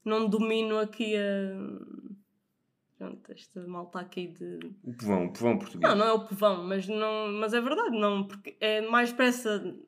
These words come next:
Speaker 1: encontras pessoas que conhecem alguém de fora do que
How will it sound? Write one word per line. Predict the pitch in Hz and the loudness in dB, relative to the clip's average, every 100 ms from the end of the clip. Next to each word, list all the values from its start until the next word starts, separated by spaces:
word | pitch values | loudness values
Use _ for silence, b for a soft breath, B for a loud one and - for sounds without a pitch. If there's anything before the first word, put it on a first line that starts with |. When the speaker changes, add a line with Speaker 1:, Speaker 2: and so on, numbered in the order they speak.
| _ - | _ -4
Speaker 1:
encontras | 220 220 254 240 226 | -2 2 4 4 4
pessoas | 226 247 240 208 | 0 0 2 2
que | - | -4
conhecem | - 208 233 226 226 208 | -8 0 0 0 -2 0
alguém | 208 214 202 220 214 | 4 4 4 2 0
de | 208 | -4
fora | - 233 240 247 | -4 0 0 0
do | 214 247 247 | -2 -4 -4
que | - 233 233 226 220 | -4 -2 -2 -6 -8